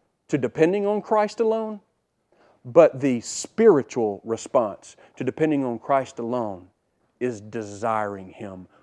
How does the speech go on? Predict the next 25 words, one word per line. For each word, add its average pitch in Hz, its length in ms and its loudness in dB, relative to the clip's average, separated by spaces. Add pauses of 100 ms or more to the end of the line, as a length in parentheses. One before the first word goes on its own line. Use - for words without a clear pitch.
more 117 200 0
than 104 220 -6
you 110 80 -6
desire 101 580 -8
anything 117 500 -10
else 92 240 -14
in 98 120 -12
this 92 160 -20
world. - 400 -14 (720)
So 135 140 0
I - 20 6
want 180 200 2
to - 80 -20
call 185 280 2
you 107 220 -10
today 120 500 -6 (360)
to 127 100 -4
examine 135 520 -2
your 135 200 -2
own 143 200 -4
life, 139 480 -8 (560)
examine 160 520 2
your 147 180 2
own 165 220 2
desires. 131 720 -4